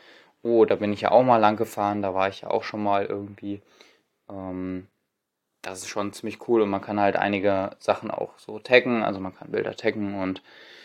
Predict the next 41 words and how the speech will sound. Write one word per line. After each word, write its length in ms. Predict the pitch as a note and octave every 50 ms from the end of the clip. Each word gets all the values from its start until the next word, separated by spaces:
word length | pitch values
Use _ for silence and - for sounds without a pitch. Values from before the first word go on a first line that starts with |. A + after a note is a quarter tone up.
| - _ _ _
Videos 400 | - B2 A2+ A2+ A2 G#2 G2+ -
auch 360 | - F#2 G#2+ G#2+ G#2+ G#2+ - A2+
und 500 | G#2+ G2+ F#2+ F#2+ F2+ F#2 F#2+ F#2 - -
dann 120 | F#2 F#2
kann 120 | - G#2+
man 160 | G#2 F#2+ F#2+ F#2
verschiedene 420 | - G2 - - A2 G#2 F#2+ F#2+
Sachen 300 | F#2 - F#2+ - G#2+ G2
durchsuchen, 540 | G2 F#2 F#2 - A#2 A#2+ A2+ - A2+ G#2 G2
nach 180 | F#2+ F#2+ F#2+ -
Jahren, 680 | G2 G2 F#2 F#2 G2 G2+ G#2 G#2 G#2 G2+ G2+ G#2 - -
äh, 340 | - - - - - - -
nach 200 | G#2 G2 - -
Orten. 800 | - A2+ A2 A2 A2+ A2+ - A#2 G#2+ G#2+ G#2+ G#2+ G#2+ G#2+ G#2 - - - - - - - - _ _ _ _ _ -
Äh, 320 | G2+ F#2+ F#2+ F#2+ F#2+ F#2+ F#2
das 180 | - G2+ - -
ist 120 | G#2 -
schon 220 | - - G#2 G2+ F#2
ziemlich 300 | - - G2+ G2 F#2 -
umfangreich. 720 | G#2 G#2 - G#2+ G2 F#2 - F#2+ G2 G2 G2+ - - - _ _ _ _ _ _ _ -
Und 640 | G#2 G2 F#2 F#2 F#2 F#2+ F#2 F#2 F2 - - - G#2+
dadurch 360 | G2 F#2 F#2+ G#2 G2 - -
findet 240 | - G2+ G2 F#2+ F#2
man 180 | F#2+ F#2 F2+
ziemlich 420 | - - G#2+ G#2 G2+ G2 F#2 - -
viele 360 | - - A2+ G#2+ G#2 G#2 G2+
Bilder 400 | - - G#2 G#2 G2+ F#2+ F#2+ -
auch 100 | - - - -
wieder, 300 | G#2 G2 G2+ G2 F#2+ F#2
die 160 | - G2 F#2 - _ G#2+
man 100 | G#2+ G#2
halt 160 | G2 F#2 -
irgendwie 280 | G2 G2 G2 F#2+ G2 G2+
in 60 | F#2
diesem 300 | F#2 F#2 F#2+ F#2+ F#2 - _ _ _ _ _ _ - _ _ _ _ _ _ -
Bilderchaos, 800 | A2 G#2+ G2 G#2 G2+ G2 - - G2 F#2+ F#2 F#2+ F#2 - -
äh, 360 | - - G2 F#2+ F2+ F2+ F2+ -
irgendwie 420 | - F#2+ F#2 F2+ F#2 F2+ F2+ F#2
nicht 260 | F#2 G2 G2 - - -
finden 320 | A2 G2+ F#2+ G2+ G2 F#2
würde. 400 | G2 G2 F#2+ G2+ G#2 G#2 G#2